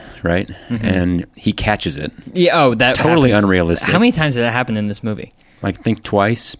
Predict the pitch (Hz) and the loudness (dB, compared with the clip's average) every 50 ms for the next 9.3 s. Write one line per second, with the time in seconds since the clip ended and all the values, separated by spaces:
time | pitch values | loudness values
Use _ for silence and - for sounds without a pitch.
0 | - - - 95 90 92 85 - - - 98 98 98 92 92 87 - - 101 98 | -10 -8 -6 -2 -2 -2 -2 -4 -6 -4 0 0 2 2 0 0 0 2 2 2
1 | 95 - - 98 95 95 95 90 85 87 87 85 85 85 82 90 85 80 - - | 2 2 0 0 2 2 2 0 0 0 -2 0 -2 -2 -4 -4 -4 -4 -6 -10
2 | _ _ _ - - _ _ _ _ _ _ _ _ _ _ - 95 87 80 78 | _ _ _ -20 -20 _ _ _ _ _ _ _ _ _ _ -6 -4 -4 -4 -6
3 | 78 73 - _ _ - _ _ _ - 87 85 85 85 92 98 92 135 135 135 | -8 -10 -12 _ _ -20 _ _ _ -2 0 0 0 0 -2 -4 -2 -2 0 0
4 | 135 139 127 - - 139 117 - - - - - - - - - - - - 131 | 0 -2 -2 0 0 0 0 2 2 2 2 2 0 0 -2 -4 -4 -6 -6 -2
5 | 117 117 - - - - 117 123 107 - 113 98 104 113 110 120 117 123 120 120 | -2 -2 -2 -2 -4 -2 -2 0 0 -2 -4 -4 -4 -4 -2 0 2 2 4 2
6 | 117 - - - 147 143 135 - 139 160 151 - - 104 139 135 - - 156 165 | 2 0 0 -2 -2 -2 0 2 2 2 2 2 2 2 2 2 2 0 -2 0
7 | 147 165 165 147 - - - 113 - 156 143 156 180 208 220 196 196 - - - | 2 2 2 2 0 -4 -14 -16 -12 -4 0 2 4 4 4 4 2 0 0 -2
8 | - 139 156 190 202 190 185 208 196 - - - 202 190 - 196 190 185 156 - | 0 2 2 2 2 2 0 0 0 0 0 0 0 0 2 0 0 0 2 2
9 | 170 170 180 196 220 202 | 2 2 2 2 0 -4